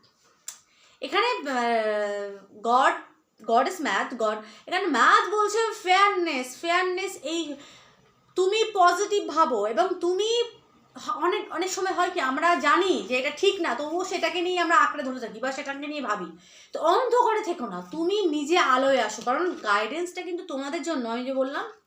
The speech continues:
আহ, গাইডেন্সটা তোমাদের জন্য। এখানে বলছে ফেয়ারনেস,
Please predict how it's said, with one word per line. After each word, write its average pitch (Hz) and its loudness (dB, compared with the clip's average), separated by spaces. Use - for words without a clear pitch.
আহ, 247 4
গাইডেন্সটা 277 0
তোমাদের 320 0
জন্য। 359 -2
এখানে 370 -4
বলছে 415 -4
ফেয়ারনেস, 392 -2